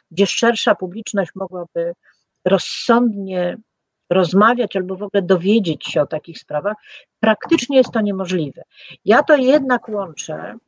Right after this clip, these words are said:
bo politycy zawsze mieli potrzebę perswazji, zawsze używali retoryki, sofistyki, wszystkiego. Natomiast, e, media pełniły swoją rolę, e, jednak władzy, która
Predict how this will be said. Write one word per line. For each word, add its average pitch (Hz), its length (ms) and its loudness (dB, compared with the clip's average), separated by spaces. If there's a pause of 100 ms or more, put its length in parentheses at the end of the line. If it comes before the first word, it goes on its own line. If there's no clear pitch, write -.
(520)
bo 190 80 -10
politycy 269 640 -2
zawsze 285 440 2
mieli 185 200 0
potrzebę 240 580 0
perswazji, 220 680 0
zawsze 208 440 2
używali 185 500 4
retoryki, 196 640 4
sofistyki, 185 920 0 (640)
wszystkiego. 156 640 0 (220)
Natomiast, 202 680 0 (260)
e, 165 260 -6 (100)
media 240 360 0
pełniły 254 540 -4
swoją 226 440 -2
rolę, 180 520 4 (920)
e, 170 260 6
jednak 202 360 4
władzy, 220 460 0
która 196 300 -6